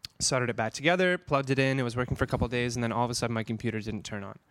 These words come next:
Very positive that it was because of what I did to my charger. Anyway,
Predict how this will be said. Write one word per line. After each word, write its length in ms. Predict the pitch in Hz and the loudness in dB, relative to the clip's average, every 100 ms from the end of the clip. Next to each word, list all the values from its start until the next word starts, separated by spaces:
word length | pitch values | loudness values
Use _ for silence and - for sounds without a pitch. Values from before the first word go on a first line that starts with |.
| _ _ _ _ _ _ _ _ - _ _ _ - | _ _ _ _ _ _ _ _ -20 _ _ _ -12
Very 500 | 127 117 123 139 139 | -8 0 4 4 4
positive 520 | - 127 120 120 113 | 0 0 -2 -2 0
that 220 | 120 117 139 | 2 0 0
it 60 | |
was 160 | 127 117 | -2 0
because 460 | - - 127 117 | 0 2 0 0
of 100 | 120 | -2
what 180 | 113 117 | 0 0
I 120 | 107 | 0
did 160 | 107 107 | -4 -6
to 100 | 117 | -6
my 100 | 107 | -6
charger. 460 | - - - - - - _ _ _ 147 | -8 -12 -12 -12 -16 -20 _ _ _ 0
Anyway, 400 | 147 127 127 | 2 2 0